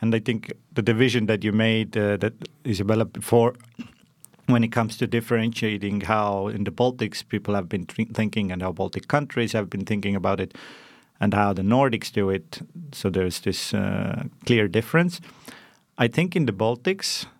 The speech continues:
we still have a lot of, uh, education to be done as well. So consumers also, one way or another, are going to be forced, or they need to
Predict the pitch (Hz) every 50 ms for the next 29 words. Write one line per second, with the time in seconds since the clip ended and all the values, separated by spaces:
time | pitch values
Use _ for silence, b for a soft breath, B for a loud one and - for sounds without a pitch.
0 | _ _ - 117 110 - - - - 127 123 131 117 117 120 120 117 117 107 -
1 | - - - 107 107 107 110 113 117 110 113 113 107 104 101 95 92 92 104 101
2 | 101 98 95 95 92 92 87 b b b b b b b b b b b 120 113
3 | 107 101 - - 120 120 117 - - 147 135 - 139 135 143 131 135 135 127 117
4 | 113 104 98 - 107 110 117 127 143 156 160 151 - - - - - - - 110
5 | 107 104 104 104 101 - - - 110 101 98 - - 131 127 127 120 117 110 107
6 | 107 107 101 - - - - b b b b b b b b b 123 127 139 135
7 | - - 120 110 104 101 98 95 90 - _ _ _ _ _ - - 101 107 107
8 | 107 104 104 101 98 95 95 92 98 107 131 160 135 123 113 110 107 107 107 -
9 | _ - - 107 98 95 95 95 82 - 104 101 95 87 - - - 92 87 -
10 | - - 110 120 139 160 160 - - - - 82 101 98 95 85 95 95 87 98
11 | 110 120 127 131 127 123 - - - 107 98 107 135 190 165